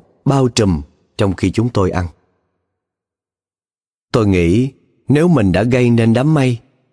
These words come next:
thì bổn phận mình là phải cố gắng xua tan nó đi. Họ chắc không thể ngày nào cũng ngồi hầm hầm và lầm lì thế.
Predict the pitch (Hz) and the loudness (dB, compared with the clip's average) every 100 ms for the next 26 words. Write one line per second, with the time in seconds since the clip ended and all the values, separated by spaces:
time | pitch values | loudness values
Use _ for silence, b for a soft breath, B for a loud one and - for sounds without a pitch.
0 | _ - 123 98 95 110 170 110 98 107 | _ -2 0 2 2 0 0 0 0 0
1 | 92 82 - 90 - 95 131 147 156 180 | 0 -4 -6 -6 -4 -4 -2 0 0 0
2 | 175 143 139 135 127 139 143 131 - _ | 2 0 0 0 0 0 2 0 -2 _
3 | _ _ _ _ _ _ _ _ _ - | _ _ _ _ _ _ _ _ _ -4
4 | 98 85 135 143 _ - 139 110 98 113 | -2 -2 -4 -4 _ -4 -2 0 0 0
5 | 131 98 90 85 110 143 101 85 87 82 | 2 0 0 -2 0 0 0 -2 -2 -2
6 | 101 98 82 95 98 95 95 85 107 131 | 0 0 0 0 2 2 2 0 0 -2